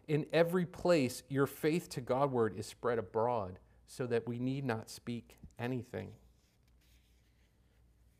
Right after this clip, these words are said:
The model for discipleship we see here is perpetual spiritual reproduction.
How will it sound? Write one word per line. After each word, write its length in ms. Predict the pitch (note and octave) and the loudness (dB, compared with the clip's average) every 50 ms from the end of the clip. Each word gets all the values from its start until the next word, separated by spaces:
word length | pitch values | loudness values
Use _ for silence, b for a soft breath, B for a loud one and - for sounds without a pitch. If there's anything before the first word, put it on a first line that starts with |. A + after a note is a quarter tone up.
| _ _ _ - | _ _ _ 8
The 80 | C#3 | 8
model 340 | D3+ E3 F3+ G3 A3+ B3 B3 | 10 12 12 12 12 10 8
for 200 | B3 - G#3+ G3 | 6 6 4 4
discipleship 800 | D3 D#3 D3+ D3+ - - D#3 F3+ F#3+ - D#3+ D3+ - - C#3 - - | 6 4 2 2 2 2 2 4 4 2 0 -2 0 -2 -2 -2 -2
we 100 | C#3 C3 | -2 -2
see 280 | - - - F#3+ F#3 | -2 -4 -4 -4 -4
here 280 | - - C#3 B2+ B2 B2+ B B B - | -2 0 2 2 2 0 B B B 2
is 240 | D#3+ D3+ D3 - B B B B - _ | 4 4 4 2 B B B B -14 _
perpetual 1080 | - F#3 E3+ E3+ - - - - G3 E3 E3+ - - A3 G#3+ G3+ G#3+ G#3+ A3 G#3+ G#3+ B B B B | -2 -2 -2 -2 -4 -6 -2 0 0 0 0 -2 -2 0 2 2 4 4 2 2 -2 B B B B
spiritual 920 | - - - - - F3+ F3+ F3 F3 E3+ - - F3+ F3 E3+ E3 - - _ - | -16 -16 -12 -6 0 2 2 2 2 0 -2 -2 -2 -2 -2 -2 -4 -10 _ -8
reproduction. 840 | C3 C3 C3+ C3+ C3 - C3 A2+ A2 G#2 - - - E2+ E2+ F#2+ | -4 -4 -4 -4 -4 -4 -4 -4 -4 -4 -6 -10 -16 -16 -18 -18